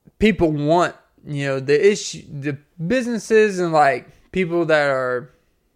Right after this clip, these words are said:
anti-minimum wage or, like, anti-raising the minimum wage is, like, the issue is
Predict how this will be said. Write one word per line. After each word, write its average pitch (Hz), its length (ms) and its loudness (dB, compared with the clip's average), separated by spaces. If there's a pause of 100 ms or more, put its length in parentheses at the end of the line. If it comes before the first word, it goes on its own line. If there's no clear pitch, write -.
(880)
anti-minimum 143 880 -2
wage 139 460 -6
or, 139 100 -4
like, - 260 -8 (100)
anti-raising 143 1500 0
the 147 60 0
minimum 139 360 0
wage 139 320 0
is, 127 120 -6
like, 123 320 -2
the 131 140 4
issue 156 340 0
is 143 260 2